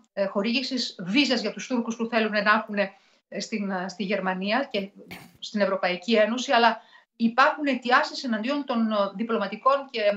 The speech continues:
ε, προξενικών αρχών, ε, στη Γερμανία και στην Τουρκία ότι καθυστερούν ή καθυστερεί, χωρίς να υπάρχει λόγος, φαινομενικός λόγος, η χορήγηση ασ-,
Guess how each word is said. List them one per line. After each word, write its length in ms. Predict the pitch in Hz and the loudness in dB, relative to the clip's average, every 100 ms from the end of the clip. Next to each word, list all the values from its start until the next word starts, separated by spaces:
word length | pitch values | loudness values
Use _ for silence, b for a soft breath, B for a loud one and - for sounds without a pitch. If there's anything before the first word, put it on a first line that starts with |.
| 196 _ | -2 _
ε, 260 | 185 190 185 - _ | -2 0 0 -6 _
προξενικών 520 | - - 208 226 277 | -8 -4 -2 2 2
αρχών, 480 | 226 - 277 254 226 b b _ | 2 2 2 2 -2 b b _
ε, 180 | - 190 | -6 -4
στη 140 | 190 | -4
Γερμανία 520 | 220 208 190 180 240 254 | -2 -2 -2 -2 -2 -2
και 100 | 233 | -4
στην 200 | 214 185 | -8 -10
Τουρκία 580 | 190 180 233 277 277 - | -12 -10 -2 0 0 -2
ότι 400 | 220 220 214 190 | -4 -4 -8 -2
καθυστερούν 840 | - 233 240 233 202 269 302 285 - _ | 0 0 -2 0 0 0 -2 -4 -8 _
ή 240 | - 226 214 | -2 0 0
καθυστερεί, 840 | 226 226 226 233 202 254 311 311 - - _ - - - | -2 -2 -2 0 0 0 -2 -6 -10 -20 _ -20 -20 2
χωρίς 220 | 262 285 | 2 4
να 80 | 277 | 2
υπάρχει 420 | 262 254 247 220 | 4 2 2 4
λόγος, 600 | 277 269 - 165 - - - _ | 6 4 2 -6 -8 -16 -20 _
φαινομενικός 580 | 214 196 190 269 247 233 | -6 -6 -4 0 0 0
λόγος, 420 | 233 262 285 - B _ _ | 0 0 -2 -6 B _ _
η 100 | 247 | -6
χορήγηση 640 | 247 240 247 269 302 294 - | 0 0 0 -4 -4 -6 -4
ασ-, 280 | 208 233 | -2 -2